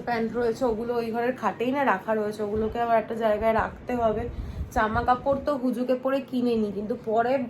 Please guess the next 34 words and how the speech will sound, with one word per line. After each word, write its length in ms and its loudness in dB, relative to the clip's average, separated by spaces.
বাড়িতে 460 2
এসে 280 0
ওই 220 4
জায়-, 280 0
মানে 240 -6
জিনিসগুলোকে 640 -4
জায়গায় 400 4
যে 100 4
রাখতে 420 0
হবে, 260 4
এটা 180 2
ভাবলেই 420 -2
আমার 240 -2
যেন 260 -6
শরীরটা 400 -2
কেমন 320 -2
করতে 280 -4
থাকে, 240 -4
যে 80 -4
কোথায় 360 0
আবার 600 8
ঠেসে 260 -4
ঠুসে 240 -4
রাখবো। 460 -2
তোমাদেরকে 400 0
দেখালাম 520 2
ওয়ার্ড্রবের 440 2
অবস্থা 480 -2
কতটা 320 -4
শোচনীয়, 600 -4
যে 300 6
একটুও 500 0
জায়গা 420 4
নেই। 280 -2